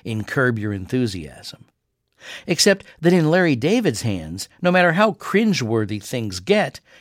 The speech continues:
you know it's a comedy. With Nathan Fielder and The Curse, that's not so clear. The Curse is about a team of would-be T V producers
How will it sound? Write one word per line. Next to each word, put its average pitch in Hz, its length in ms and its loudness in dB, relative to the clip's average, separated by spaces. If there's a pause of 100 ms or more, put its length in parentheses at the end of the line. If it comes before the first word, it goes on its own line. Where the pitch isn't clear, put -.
you 147 180 0
know 139 400 4
it's 131 160 -4
a 160 60 -2
comedy. 92 640 -6 (680)
With 135 220 4
Nathan 151 400 0
Fielder 156 480 0
and 110 180 -2
The 104 60 -4
Curse, - 600 -2 (500)
that's 135 200 -6
not 85 200 -10
so 95 200 -8
clear. - 460 -10 (1400)
The 165 160 2
Curse - 460 2
is 151 180 0
about 143 220 0
a 131 60 -2
team 208 360 0
of 113 180 2
would-be 135 460 0
T 123 240 -2
V 147 160 0
producers - 640 -10